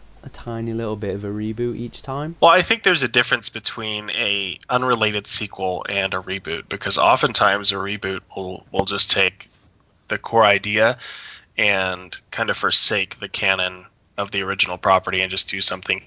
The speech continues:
Speaker 2: completely, completely new, like, throw all the story elements out the window. And even with Predators, even though Predators was kind of a semi-reboot, there was nothing that contradicted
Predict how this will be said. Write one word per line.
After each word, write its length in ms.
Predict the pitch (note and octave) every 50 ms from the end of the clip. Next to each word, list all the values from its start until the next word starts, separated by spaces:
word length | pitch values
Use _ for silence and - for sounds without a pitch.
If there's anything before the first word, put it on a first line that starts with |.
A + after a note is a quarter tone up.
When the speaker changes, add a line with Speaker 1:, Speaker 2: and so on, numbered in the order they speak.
| _
Speaker 2:
completely, 800 | - - F#2+ F#2+ - - - G#2+ - - G2+ G2+ F#2+ F#2 F#2+ G2 G2 - _ _ _ _ - -
completely 480 | - A2 G2+ - - C3+ B2+ A2 G#2 G2
new, 220 | F#2+ F#2+ F2 F2
like, 200 | F2+ - D#2+ F2
throw 300 | - - - A#2+ A2 G#2+
all 140 | G2+ G#2 G#2
the 80 | G2 F#2
story 320 | - - G2+ G2 F#2+ F#2+ F2+
elements 320 | F#2 F#2 F#2 F#2 F#2 -
out 140 | F#2+ E2+ -
the 60 | F#2
window. 300 | G2 G2+ F#2 F2+ E2+ E2+ - - - - - - - - -
And 140 | B2+ B2 C3
even 240 | C#3+ E3+ G3 A3+ G3
with 240 | D3 A2+ - - _
Predators, 560 | - - E3 F3 D#3+ B2 G2+ F#2+ G2 G2 A#2+
even 140 | C3 D3+ D3+
though 100 | C#3 B2
Predators 560 | G#2+ - - - C#3+ C3+ C3+ A#2+ A#2+ A2+ G#2 A2
was 280 | G#2+ A#2 C3+ C#3 C#3 -
kind 220 | - C#3 B2 A2+
of 40 | G#2+
a 60 | G#2
semi-reboot, 840 | - - - A#2+ A#2 A2 G#2 F#2+ F#2+ G2 A2 A#2 C#3 D3+ E3+ E3+ - _ -
there 120 | A#2+ A#2+ A#2+
was 200 | A#2+ G#2+ - A2+
nothing 580 | A2+ A2+ A2+ A2+ - - A2+ G#2 G2+ G2+ - _ - - - - - _ _ -
that 380 | - G#2+ A2+ G#2 G2 F#2 - -
contradicted 800 | - - - G#2+ G#2+ - - G#2 F#2+ G2 F#2+ - - G2 F#2+ F#2+